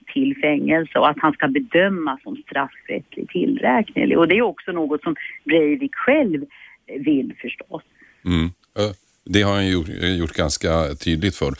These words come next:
Speaker 2: För att,
Speaker 1: Ja.
Speaker 2: jag menar, i hans, det ingår lite grann i hans gärning också. Och jag menar, om han,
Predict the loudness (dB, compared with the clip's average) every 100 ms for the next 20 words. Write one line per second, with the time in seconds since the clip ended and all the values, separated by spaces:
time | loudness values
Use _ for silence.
0 | -10 0 0 2 0 0 0 -2 -4 -4
1 | -8 -16 -6 -2 0 0 0 0 0 0
2 | 0 0 0 0 -2 0 0 2 2 2
3 | 2 2 0 0 0 0 2 4 4 4
4 | 2